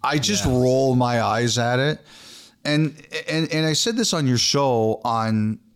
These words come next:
Speaker 1: on Friday. There's a lot of really good people who cover hockey in New Jersey, both in traditional and non-traditional media. So I, but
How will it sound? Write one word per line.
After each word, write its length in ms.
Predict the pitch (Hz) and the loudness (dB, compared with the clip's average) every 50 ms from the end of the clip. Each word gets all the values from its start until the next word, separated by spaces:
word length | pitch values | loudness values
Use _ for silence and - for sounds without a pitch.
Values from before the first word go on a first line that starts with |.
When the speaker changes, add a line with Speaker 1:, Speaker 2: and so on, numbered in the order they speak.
| _ - | _ -6
Speaker 1:
on 280 | 117 113 113 113 110 | -4 -2 0 0 0
Friday. 540 | 101 - - 123 123 127 127 117 110 107 107 | -2 -2 -2 -2 0 2 2 2 0 0 -2
There's 240 | 107 123 202 233 220 | -2 -2 -2 0 0
a 40 | 240 | 0
lot 440 | 196 143 120 113 110 110 113 113 113 | 2 2 2 2 2 2 2 2 2
of 100 | 110 104 | 2 2
really 240 | 107 110 104 110 104 | 2 2 2 0 0
good 280 | 92 104 107 104 92 - | 0 0 0 0 0 -2
people 280 | - 101 104 95 113 | -2 -2 0 0 0
who 100 | 104 104 90 | 0 0 0
cover 320 | - - 107 98 98 98 | -2 -2 -2 -2 -2 -2
hockey 380 | 87 101 98 101 104 - 123 113 | -2 -2 -4 -4 -4 -2 -2 0
in 60 | 98 | 0
New 120 | 104 101 | 0 0
Jersey, 400 | 92 90 95 95 104 101 101 110 | 0 0 -2 -2 0 0 0 -2
both 300 | 107 92 107 104 101 - | -2 0 0 -2 0 0
in 120 | 107 104 95 | 0 0 0
traditional 520 | - - 95 98 104 101 - - 110 101 98 | 0 -2 -2 -2 0 0 0 0 0 0 0
and 100 | 95 98 | 0 0
non-traditional 720 | 95 92 95 98 92 - 90 92 95 90 - 98 95 92 | 0 0 -2 -2 -2 -4 -4 -4 -4 -4 -2 -2 -2 -2
media. 500 | 92 95 98 98 101 110 117 131 143 151 - - - - - - - | -2 -2 -4 -4 -4 -2 -2 -4 -4 -6 -12 -20 -20 -20 -20 -14 -8
So 180 | - - 143 139 | -4 -2 -2 -2
I, 320 | - 135 127 135 135 131 | 0 -2 -2 -2 -2 -4
but 500 | 139 131 117 131 147 143 139 - - - | -4 -4 -2 -2 0 0 0 -2 -4 -10